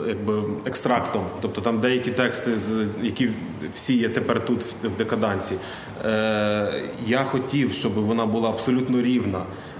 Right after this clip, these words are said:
І, і я, е, е, дуже вагався, е, е, і боявся це робити, але коли я побачив «Океан Барки»,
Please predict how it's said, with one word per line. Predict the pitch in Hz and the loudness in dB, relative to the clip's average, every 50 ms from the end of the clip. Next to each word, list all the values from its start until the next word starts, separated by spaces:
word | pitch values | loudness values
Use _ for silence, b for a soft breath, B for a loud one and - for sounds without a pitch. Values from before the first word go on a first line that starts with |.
| B - | B -4
І, | - 113 110 - - 120 | -2 -2 -2 -2 0 0
і | 113 113 117 113 113 - 120 110 | 2 2 2 0 0 0 0 2
я, | 117 135 135 | 2 2 2
е, | 131 123 127 123 123 117 - - 120 | 0 0 0 0 0 0 -2 -2 0
е, | 117 117 117 117 113 113 113 113 110 110 | 0 0 0 0 0 0 0 0 2 2
дуже | 131 127 120 127 | 2 2 4 2
вагався, | 120 107 123 117 123 123 123 117 - - - 113 104 101 98 B B B B B - - - | 2 2 2 4 4 2 2 2 0 0 0 2 0 0 -2 B B B B B -10 -4 0
е, | 110 104 107 107 104 101 107 - - 113 117 | 0 2 2 0 0 -2 -4 -4 -4 -2 0
е, | 113 110 110 110 110 110 110 104 104 101 78 - - - - - - - - | 0 0 0 0 0 0 0 -2 -2 -2 -4 -6 -8 -10 -12 -12 -12 -6 -4
і | 135 | -2
боявся | 110 104 120 120 123 123 113 - - 123 | 0 2 4 4 4 4 2 0 -2 -2
це | - - 123 117 | 0 2 2 2
робити, | 113 107 104 101 - 175 - - 104 - B B B B B - - - | 2 2 2 2 2 2 2 0 -2 -2 B B B B B -4 -4 0
але | 123 117 120 117 | 0 2 2 2
коли | 110 - 123 135 | 2 2 2 4
я | 135 127 | 2 2
побачив | 127 131 117 127 127 123 - 135 120 107 104 107 117 120 - - | 2 0 2 2 2 2 0 0 0 0 0 0 0 0 0 -2
«Океан | 120 - 139 143 156 151 131 104 | 0 2 2 4 4 2 2 2
Барки», | 113 107 101 104 101 - 117 104 | 2 2 2 0 -2 -2 -2 -2